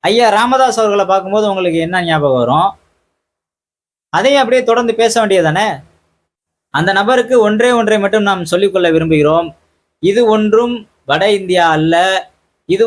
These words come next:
ஒன்றும் பீகாரோ மகாராஷ்டிராவோ ராஜஸ்தானோ அல்ல. தயவு செஞ்சு அதை முதல்ல புரிஞ்சுக்கணும். இது போன்ற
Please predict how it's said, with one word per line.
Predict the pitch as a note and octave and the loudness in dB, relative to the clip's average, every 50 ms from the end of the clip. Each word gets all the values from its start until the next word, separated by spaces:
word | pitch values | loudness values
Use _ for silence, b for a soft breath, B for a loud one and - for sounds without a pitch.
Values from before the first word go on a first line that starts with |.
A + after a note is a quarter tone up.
| A3+ A3 | 0 0
ஒன்றும் | G#3+ G#3 A3 A#3+ A#3 A3+ A3 G#3+ - C#3+ D#3 | 0 0 0 0 -2 -4 -8 -12 -8 -2 0
பீகாரோ | F#3 G#3 A3 G#3 A3 G3+ G3 F3 F3+ F#3+ G3+ G#3 G#3+ F#3+ - - _ _ _ _ _ - | 2 2 2 2 2 2 2 2 2 0 2 0 0 -2 -4 -8 _ _ _ _ _ -6
மகாராஷ்டிராவோ | C#3 D#3 F3+ G3+ A3 A3 G#3+ G#3 G3+ G3+ - F3+ F#3 F3+ F3 F3+ F#3 G3 G#3 G#3 F3+ D3 - A#2+ C3+ | -2 -2 0 2 2 2 2 2 0 -2 -4 -2 0 0 2 2 2 2 2 2 0 -2 -4 -2 0
ராஜஸ்தானோ | D#3+ F#3+ G#3 G#3 G3+ - - F#3 F3 F3+ F3+ E3+ D#3+ | 0 0 0 -2 -4 -4 -4 -2 -2 0 0 0 0
அல்ல. | D#3 D#3+ D#3 D#3+ E3 E3+ E3+ - - _ _ _ _ _ _ _ _ - | 0 0 2 2 2 2 0 -2 -4 _ _ _ _ _ _ _ _ -6
தயவு | D3 E3 F3+ G3 F#3 F#3 | -2 -2 0 -2 -2 -2
செஞ்சு | F3+ F#3 G3+ G3 | -4 -2 0 0
அதை | F#3+ F3 D#3+ | 0 0 0
முதல்ல | D#3+ E3 F3+ F3+ E3+ - | 0 0 0 -2 -2 -4
புரிஞ்சுக்கணும். | - F3+ F#3+ F#3 F#3 D#3+ D#3 D3 D3+ D#3+ E3 E3 D#3 - _ _ _ _ _ _ _ _ _ _ _ | -4 -6 -4 -2 -2 0 0 0 0 0 0 0 -2 -6 _ _ _ _ _ _ _ _ _ _ _
இது | D#3 F#3 G3+ C4 - A3 | -2 0 0 0 0 0
போன்ற | A3 A#3 B3 A#3+ B3+ | 0 0 0 0 0